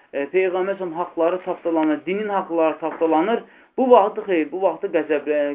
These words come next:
qəzəblənmək lazımdır. Yəni, demək lazım deyil ki, qəzəblənmə. Aydındır. Çünki biz baxsaq, görsək, Əli radiyallahu anh döyüşlərin birində, e, döyüşdü, yəni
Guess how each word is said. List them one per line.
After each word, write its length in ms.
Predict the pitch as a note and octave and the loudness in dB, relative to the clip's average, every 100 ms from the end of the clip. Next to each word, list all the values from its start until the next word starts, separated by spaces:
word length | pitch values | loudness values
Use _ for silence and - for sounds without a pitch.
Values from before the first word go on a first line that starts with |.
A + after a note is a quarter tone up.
| D3 | 0
qəzəblənmək 840 | D3 C3+ D3 D3 D3 D3+ F#3 F3+ | 0 0 -2 -2 -2 2 2 4
lazımdır. 480 | D#3+ D3+ D3 F3 C3 | 4 2 0 -2 -4
Yəni, 300 | B2 C3+ D3+ - _ - | -4 -4 -6 -10 _ 0
demək 300 | F3 G#3+ A3 | 0 0 0
lazım 300 | F#3 E3 G3 | 0 0 -2
deyil 140 | A3+ | -6
ki, 140 | F3 C#3+ | -4 -2
qəzəblənmə. 540 | C3 B2+ A#2+ C3 A#2 A#2 | -2 -2 -4 -6 -6 -6
Aydındır. 540 | C#3+ D3+ F3+ E3+ F#3 - - _ | -4 -4 -4 -2 -4 -6 -20 _
Çünki 340 | G#3+ G#3 G#3+ - _ - - G#3+ | -10 -6 -6 -8 _ -20 -14 -12
biz 200 | G3+ G3+ | 0 2
baxsaq, 400 | F#3 - A3 G3+ | 2 2 -2 2
görsək, 320 | F#3+ G3+ D3 F#3 | 0 2 2 4
Əli 200 | G3+ G3+ | 4 4
radiyallahu 640 | F3+ E3+ E3+ F3+ F3 F3 | 2 2 2 4 2 2
anh 200 | G#3+ G#3 - _ - | -2 -6 -20 _ 6
döyüşlərin 560 | F#3 F3+ - F3+ G#3 F#3 | 8 6 2 0 0 -2
birində, 360 | E3+ E3 F#3+ G#3 - _ _ _ _ _ _ _ _ _ - | 0 4 4 4 2 _ _ _ _ _ _ _ _ _ -16
e, 40 | C3+ B2+ B2 | -10 -10 0
döyüşdü, 500 | F3+ F3 D#3+ - F#3+ F#3+ D#3 | 6 8 6 -4 -8 -2 0
yəni 200 | D3+ | 0